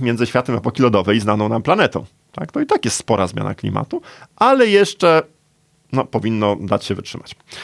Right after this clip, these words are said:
Druga przyczyna jest taka, że tą, są to maksymalne temperatury,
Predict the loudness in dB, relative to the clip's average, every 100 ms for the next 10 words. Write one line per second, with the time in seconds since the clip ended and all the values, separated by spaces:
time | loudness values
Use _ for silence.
0 | -18 -14 -2 2 2 2 0 0 0 -2
1 | 0 0 0 -6 _ -6 -2 0 2 2
2 | 0 0 0 0 2 0 2 0 0 2
3 | 4 4 2